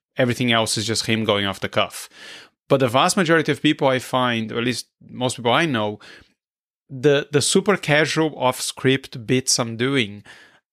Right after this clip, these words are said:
they only really work because I'm so rock solid on everything else that if, if someone says something on the chat and I feel like riffing on that for a bit,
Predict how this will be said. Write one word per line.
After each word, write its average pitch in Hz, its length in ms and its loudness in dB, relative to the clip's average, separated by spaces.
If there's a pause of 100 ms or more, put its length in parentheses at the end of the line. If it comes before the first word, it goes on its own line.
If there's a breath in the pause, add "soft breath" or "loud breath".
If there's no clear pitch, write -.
(120)
they 147 400 2
only 185 380 4
really 123 300 2
work 110 640 -4 (100)
because 131 380 2
I'm 120 160 -2
so 135 600 2
rock 123 340 2
solid 131 460 2
on 117 140 0
everything 120 520 -2
else 147 500 0
that 113 420 0
if, 147 220 -2 (280 loud breath)
if 170 120 2
someone 190 420 2
says 170 300 2
something 160 400 0
on 147 140 0
the 127 80 -2
chat 113 640 0
and 135 140 2
I 123 60 4
feel 151 200 0
like 131 180 2
riffing 127 640 0
on 113 160 -2
that 110 240 0
for 117 180 -2
a 104 60 0
bit, 110 480 -2